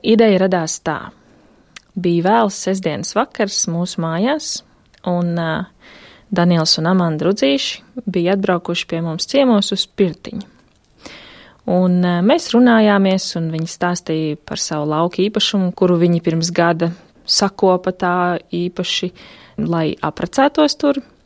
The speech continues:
Un viņi stāstīja par šo īpašumu, ko viņi tur vēl grib atjaunot, un viņi teica,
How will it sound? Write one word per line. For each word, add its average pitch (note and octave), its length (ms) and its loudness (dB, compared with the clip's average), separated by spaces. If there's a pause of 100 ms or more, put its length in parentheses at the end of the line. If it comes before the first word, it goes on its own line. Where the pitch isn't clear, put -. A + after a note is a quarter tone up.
(720)
Un E3+ 300 0
viņi D#3 180 -4
stāstīja G#3+ 460 0
par F#3+ 100 4
šo F3 160 0
īpašumu, B3+ 580 0
ko D3+ 200 -4
viņi D#3+ 180 -6
tur - 140 -6
vēl D#3+ 120 -4
grib - 140 -4
atjaunot, G#3+ 760 2
un E3 120 -2 (100)
viņi D#3+ 300 -4 (1080)
teica, E3+ 460 0